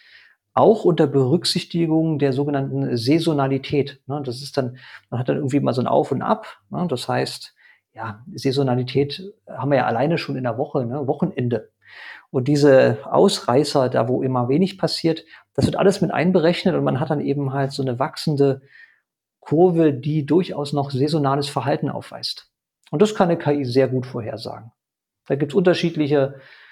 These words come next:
Modelle, F B Profit zum Beispiel, also von Facebook entwickelt, aber auch andere Zeitreihen, äh, Modelle, die sind da sehr stark.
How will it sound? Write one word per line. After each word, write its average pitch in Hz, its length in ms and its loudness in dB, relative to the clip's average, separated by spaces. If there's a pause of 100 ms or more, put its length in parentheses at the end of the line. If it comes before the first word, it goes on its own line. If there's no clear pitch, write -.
(160)
Modelle, 147 840 4 (240)
F 147 380 -4
B 139 140 -2
Profit 151 680 -4
zum 135 160 -10
Beispiel, 135 420 -4
also 127 160 -6
von 123 360 -6
Facebook 143 500 -2
entwickelt, 127 720 -6
aber 135 180 2
auch 143 140 0
andere 151 360 0
Zeitreihen, 131 880 -4 (320)
äh, 131 100 -4
Modelle, 123 460 0
die 120 160 -4
sind 120 240 -6
da 110 80 -2
sehr 110 260 -6
stark. - 440 -16